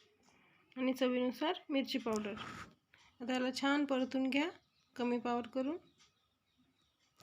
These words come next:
या पद्धतीने. आता यामध्ये हे जुकिनी टाका आणि याला फिरून घ्या,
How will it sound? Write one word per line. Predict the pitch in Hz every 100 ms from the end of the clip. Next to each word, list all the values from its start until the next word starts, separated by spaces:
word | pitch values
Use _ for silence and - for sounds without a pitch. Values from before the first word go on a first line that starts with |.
| - _ _ _ _ _ _ _ _ _ _ _ _ -
या | 254
पद्धतीने. | 254 226 247 254 262 320 330 _ _ _ _ _ _ _ _ _ _ _ _ _ _ _ _ _ _ _ _ _ _ _ _ _ 254
आता | 220
यामध्ये | 240 240 240 254 277
हे | 359 - - - _ 254
जुकिनी | 247 - 254 247
टाका | 240 240 285 359 - _ _ _ _ _ _ _ _ _ _ _ _ 277
आणि | 254
याला | 247 247
फिरून | 277 254 247 247
घ्या, | 247